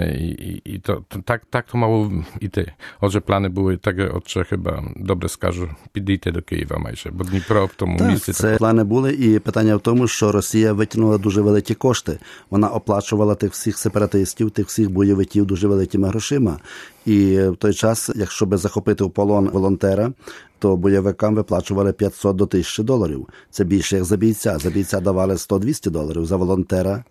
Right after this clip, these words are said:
Speaker 2: п'ятсот тисячу. І
Speaker 1: Але chyba також погодитися з-, зі мною, що однак з боку України також не до кінця щось є,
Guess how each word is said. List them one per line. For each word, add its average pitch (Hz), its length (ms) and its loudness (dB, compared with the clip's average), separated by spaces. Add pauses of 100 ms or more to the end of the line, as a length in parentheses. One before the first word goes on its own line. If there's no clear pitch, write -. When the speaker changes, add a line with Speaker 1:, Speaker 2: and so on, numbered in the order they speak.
Speaker 2:
п'ятсот 90 380 -4
тисячу. 95 460 -4 (600)
І 104 80 0
Speaker 1:
Але 139 180 4
chyba 147 280 2
також 143 300 0
погодитися 120 800 -2
з-, 92 360 -4
зі 98 60 -4
мною, 98 300 0
що - 220 -2
однак 98 240 0
з 92 60 -8
боку 92 300 -4
України 98 460 0
також 104 400 0
не 107 120 2
до 98 100 0
кінця 92 360 0
щось - 280 -4
є, 92 100 0